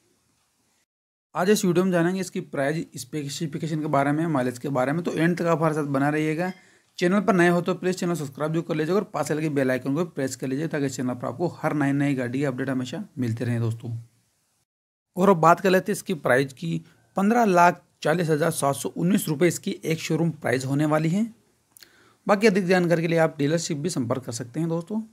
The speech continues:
और कुछ इस तरीके की मिलती है आपको इस all new Tata Winger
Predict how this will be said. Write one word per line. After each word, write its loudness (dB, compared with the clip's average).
और 0
कुछ -4
इस -4
तरीके -2
की -6
मिलती 2
है 2
आपको -4
इस -4
all -2
new -2
Tata -2
Winger 0